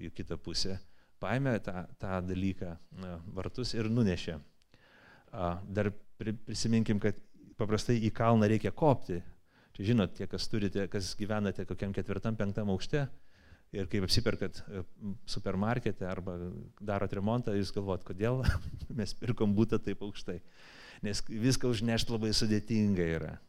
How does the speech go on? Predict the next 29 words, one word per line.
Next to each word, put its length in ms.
O 80
štai 240
vienas 320
vyrukas 320
pasiema 560
ant 80
pečių 380
miesto 600
vartus 440
ir 120
neša 360
juos. 320
Demonstruoja 560
savo 320
galią. 400
Demonstruoja 460
savo 240
pranašumą. 640
Tam 140
tikras 340
akibrokštas. 800
Ir 160
aišku, 400
labai 320
čia, 160
čia 160
labai 220
įdomu, 320
visas, 380